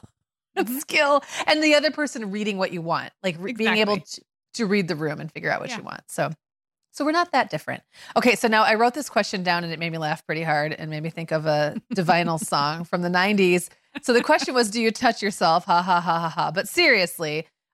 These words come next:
Speaker 1: do you ever self-soothe with self-touch? You go first
Speaker 2: Yeah.
Speaker 1: on this one.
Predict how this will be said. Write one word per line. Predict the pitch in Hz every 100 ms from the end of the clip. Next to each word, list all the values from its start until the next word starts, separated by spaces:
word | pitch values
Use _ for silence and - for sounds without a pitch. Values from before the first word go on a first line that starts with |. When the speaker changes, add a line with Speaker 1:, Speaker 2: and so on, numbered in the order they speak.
| _
Speaker 1:
do | 214 254
you | 277 233
ever | 247 247 240 233
self-soothe | - - 190 190 _ - - 185 165 156 165 - _ _ _ _ -
with | 170 160 _
self-touch? | - 151 147 - - - - - _ _ _ _
You | 214
go | 185
first | 208
Speaker 2:
Yeah. | 302 214
Speaker 1:
on | -
this | -
one. | -